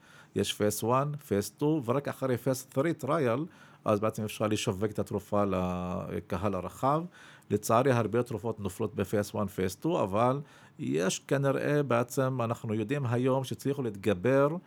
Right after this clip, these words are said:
או לפענח איך אפשר למנוע מהקיבה לפרק את החלבון שהוא האינסולין. ולכן זה נותן תקווה שבאמת ה-, האינסולין הפומי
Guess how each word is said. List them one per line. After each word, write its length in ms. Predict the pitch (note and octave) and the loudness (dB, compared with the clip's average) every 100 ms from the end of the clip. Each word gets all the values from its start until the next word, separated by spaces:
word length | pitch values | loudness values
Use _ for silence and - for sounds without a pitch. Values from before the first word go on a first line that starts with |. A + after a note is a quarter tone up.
| - - - - - | -16 -20 -20 -20 -4
או 360 | F#2+ G2 G2 G#2 | 2 4 4 0
לפענח 640 | G2+ G#2+ A2 D#3 D3+ D3+ | 2 4 4 2 2 0
איך 240 | - D3 | 0 0
אפשר 320 | C3+ - C3 B2+ | 0 -2 0 2
למנוע 400 | A#2+ G#2 C3+ B2+ | 2 0 0 2
מהקיבה 460 | G#2+ G2 G2+ C3+ | 2 0 0 2
לפרק 520 | D3+ B2+ A2 A2 C3 | 2 0 0 2 0
את 100 | B2 | -2
החלבון 460 | A2+ - A#2+ A#2+ F3 | -2 0 0 2 -2
שהוא 180 | D3+ A2+ | 0 -2
האינסולין. 540 | G#2+ G2+ G#2 F#2 E2+ - - - - - | -2 -4 -4 -2 -4 -8 -16 -20 -20 0
ולכן 300 | G2+ A2 D3+ | 0 2 2
זה 120 | C3+ | 2
נותן 280 | B2+ A#2+ C3 B2 | 0 0 -4 -2
תקווה 340 | A#2+ G#2+ A2+ | -4 0 0
שבאמת 640 | B2 G2 G2+ G2+ A#2 - | 2 0 0 0 -2 -2
ה-, 380 | G2 F#2 F#2 F#2 G2+ - - - | 0 0 0 -2 -6 -14 -20 -8
האינסולין 380 | - G2 - C#3+ | -2 -2 0 0
הפומי 540 | A#2+ - G2+ B2 C3 | 0 2 2 2 -2